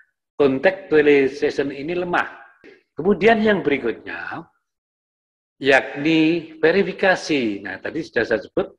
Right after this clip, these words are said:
verifikasi, ini sering juga disebut kritik sumber. Nah, di dalam verifikasi itu ada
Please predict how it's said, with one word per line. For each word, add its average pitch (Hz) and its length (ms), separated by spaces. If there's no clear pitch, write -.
verifikasi, 120 960
ini 123 160
sering 120 320
juga 117 320
disebut - 480
kritik - 840
sumber. 113 640
Nah, 110 120
di 104 120
dalam 139 320
verifikasi 139 840
itu 165 120
ada 135 400